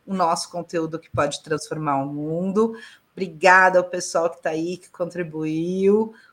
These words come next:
Roberto aí trouxe insights super importantes. Obrigada, gente.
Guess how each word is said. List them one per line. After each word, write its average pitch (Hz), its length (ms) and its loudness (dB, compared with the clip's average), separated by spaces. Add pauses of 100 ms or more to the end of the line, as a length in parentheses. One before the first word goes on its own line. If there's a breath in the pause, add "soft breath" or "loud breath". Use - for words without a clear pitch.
(100)
Roberto 151 460 -2
aí 170 100 -2 (180)
trouxe 175 360 0
insights 165 640 4
super - 380 -10
importantes. 180 1000 -2
Obrigada, 165 640 -2
gente. 160 600 -8